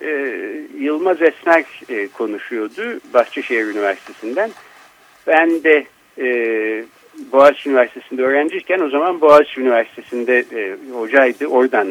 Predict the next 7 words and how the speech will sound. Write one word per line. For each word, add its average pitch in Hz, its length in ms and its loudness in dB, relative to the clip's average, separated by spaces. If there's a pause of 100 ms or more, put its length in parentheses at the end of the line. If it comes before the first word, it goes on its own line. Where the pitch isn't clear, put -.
(140)
e, 92 400 -6
hatırlıyorum 104 640 -6
kendisini. 98 480 -12 (720)
E, - 40 -12 (1000)
Türkiye'de 233 500 -4
seçmen 214 500 0
davranışının 170 880 0